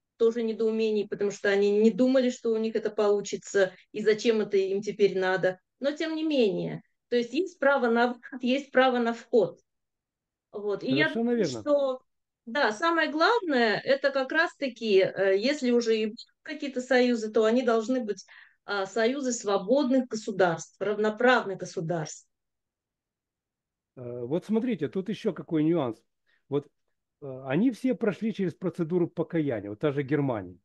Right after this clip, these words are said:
Speaker 2: да? Вот. Сове-, а вот Россия, она ж вряд ли прой-, пройдёт на это дело. Вот, э,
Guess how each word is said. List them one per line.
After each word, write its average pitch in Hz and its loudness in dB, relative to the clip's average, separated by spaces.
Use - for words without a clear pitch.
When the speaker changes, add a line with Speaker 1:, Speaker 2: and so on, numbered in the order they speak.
Speaker 2:
да? 160 -10
Вот. 123 -4
Сове-, 180 -2
а 156 0
вот 180 0
Россия, 202 2
она 262 0
ж - -6
вряд 254 -2
ли 135 -6
прой-, 127 -14
пройдёт 123 -8
на 117 -12
это 110 -14
дело. 104 -16
Вот, 156 0
э, 156 0